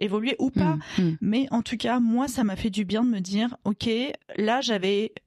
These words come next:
Speaker 1: pas envie de laisser passer.
Speaker 2: Mm.
Speaker 1: Ça veut pas dire qu'il faut être intransigeant à chaque fois, parce
Speaker 2: Mm.
Speaker 1: que après, je trouve qu'il y a une espèce de double culpabilité aussi des
Speaker 2: Ouais.
Speaker 1: femmes, euh, beaucoup qui, euh, se disent, oh là là, j'ai rien dit,
Speaker 2: Mm.
Speaker 1: j'aurais dû, et cetera. Enfin,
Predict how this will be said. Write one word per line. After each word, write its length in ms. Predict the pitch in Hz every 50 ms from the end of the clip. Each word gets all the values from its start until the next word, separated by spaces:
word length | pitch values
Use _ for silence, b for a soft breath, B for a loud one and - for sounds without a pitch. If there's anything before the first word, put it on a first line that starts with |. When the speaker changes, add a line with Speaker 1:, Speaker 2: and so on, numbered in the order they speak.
| _ _
Speaker 1:
pas 180 | - 220 233 -
envie 220 | 220 220 214 220 214
de 80 | 196
laisser 240 | 196 196 - - 175
passer. 280 | 170 156 160 - - 196
Speaker 2:
Mm. 260 | 190 175 160 160 151 -
Speaker 1:
Ça 160 | - 220 214
veut 100 | 220 220
pas 140 | - 247 247
dire 240 | 226 294 294 -
qu'il 180 | - - 233 220
faut 140 | - - 220
être 140 | 202 - -
intransigeant 540 | 214 - - 226 220 - 214 196 208 208
à 40 | 202
chaque 220 | - - 190 - -
fois, 140 | 247 247
parce 200 | 208 214 208 196
Speaker 2:
Mm. 40 | 190
Speaker 1:
que 80 | 196 202
après, 340 | 180 - - - 262 247 254 B B B B B B
je 60 | - -
trouve 160 | 302 - -
qu'il 140 | - 226 208
y 60 | 196
a 40 | 202
une 100 | 202 208
espèce 240 | 214 - 247 240
de 100 | 196 202
double 300 | 190 170 233 233 214 226
culpabilité 720 | 214 - 247 208 - 196 190 185 214 196 220 208 - 240
aussi 260 | 226 208 202 - - 185
des 100 | 196 196
Speaker 2:
Ouais. 100 | 185 175
Speaker 1:
femmes, 300 | 190 240 262 262 254 - - -
euh, 180 | 185 185 175 180
beaucoup 400 | 180 190 190 - - 285 285 269
qui, 320 | - - - 226 226 226
euh, 160 | 190 175 165
se 160 | 175 - 208
disent, 240 | 185 185 214 226 214 - 220
oh 60 | 247
là 100 | 233 226
là, 140 | 233 233 233
j'ai 100 | 220 208
rien 200 | 170 180 180 175
dit, 540 | 185 208 233 254 254 254 262 262 202 190 180
Speaker 2:
Mm. 20 | 170
Speaker 1:
j'aurais 280 | 180 185 139 - 190
dû, 260 | 180 196 247 262 254 254
et 60 | 233 -
cetera. 640 | - 208 170 - 185 165 - 208 240 262 262 262
Enfin, 180 | 240 - 202